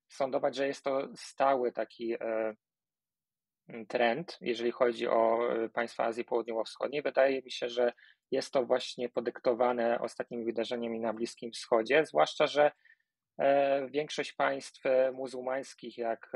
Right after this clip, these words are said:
Brunei czy Malezja, e, przez wiele lat, e, jednoznacznie mniej lub bardziej opowiada się raczej w kierunku, e, Chin. E, tym razem mieliśmy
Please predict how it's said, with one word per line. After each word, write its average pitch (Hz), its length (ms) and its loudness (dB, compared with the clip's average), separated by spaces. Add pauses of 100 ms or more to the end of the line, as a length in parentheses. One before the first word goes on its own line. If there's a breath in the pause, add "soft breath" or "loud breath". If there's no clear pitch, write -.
(140)
Brunei 120 460 -4
czy 113 460 -4
Malezja, 117 640 0 (520)
e, 110 460 2 (100)
przez 117 300 -4
wiele 127 300 0
lat, 117 340 2 (100)
e, 110 260 -2
jednoznacznie 117 1120 0 (380)
mniej 135 280 0
lub 123 200 0
bardziej 123 340 4
opowiada 117 460 -2
się 113 220 -2 (360)
raczej 110 400 -2
w - 60 -16
kierunku, 113 500 -4 (100)
e, 113 300 2
Chin. 131 380 -4 (440 soft breath)
E, 123 220 6
tym 156 160 2
razem 160 260 4
mieliśmy 147 500 0